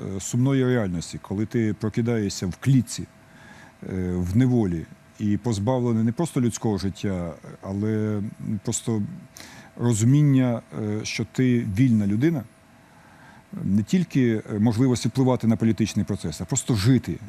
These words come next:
як, е, Богом, е, мати Богом даровані цінності,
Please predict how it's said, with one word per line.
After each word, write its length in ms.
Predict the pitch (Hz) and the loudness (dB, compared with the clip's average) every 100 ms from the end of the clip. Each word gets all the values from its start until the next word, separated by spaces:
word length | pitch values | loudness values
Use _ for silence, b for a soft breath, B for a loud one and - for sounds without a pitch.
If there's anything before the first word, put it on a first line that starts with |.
| - | -8
як, 380 | 92 95 - - | -6 -4 -6 -6
е, 40 | 95 92 92 92 92 90 107 | -2 -2 -2 -2 -2 -4 -4
Богом, 480 | 113 117 101 104 101 110 | 0 2 2 2 2 0
е, 480 | 104 101 98 98 98 107 120 - - - - - - | -4 -4 -4 -4 -4 -6 -6 -6 -6 -6 -8 -8 -4
мати 260 | 131 127 123 | 2 2 4
Богом 280 | 117 117 113 | 2 4 4
даровані 360 | 117 110 104 | 4 2 0
цінності, 520 | 104 175 147 104 - | 0 0 0 -2 -6